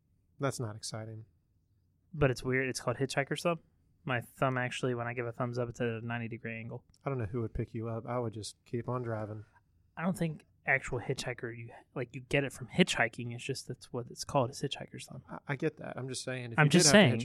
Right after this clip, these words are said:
Speaker 1: hitchhike
Speaker 2: okay? It was kinda cool.
Speaker 1: I'm gonna put a poll up on that.
Speaker 2: How cool is hitchhiker's
Speaker 1: I,
Speaker 2: thumb?
Speaker 1: I don't think we're gonna get a single vote for
Speaker 2: Probably
Speaker 1: that.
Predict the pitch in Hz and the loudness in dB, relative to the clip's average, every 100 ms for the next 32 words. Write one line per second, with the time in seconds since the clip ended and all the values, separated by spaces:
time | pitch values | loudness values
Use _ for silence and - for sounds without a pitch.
0 | - 139 139 147 165 131 127 123 - - | -2 2 2 2 2 2 2 2 -2 2
1 | 147 143 175 147 113 123 _ _ _ _ | 2 4 2 2 0 -10 _ _ _ _
2 | - 180 143 123 - 127 117 113 - 113 | -8 -2 2 2 4 6 6 2 0 0
3 | 113 110 110 - _ _ _ _ _ _ | 0 -2 -4 -10 _ _ _ _ _ _
4 | _ _ - - 131 - 139 131 - 135 | _ _ -2 2 4 6 6 6 4 4
5 | 123 117 127 - 131 139 135 123 127 113 | 2 0 2 4 6 6 2 0 -4 -4
6 | 113 - 131 123 113 113 113 - 143 143 | -4 -4 -4 -4 -2 -4 4 10 10 10
7 | 135 131 | 6 4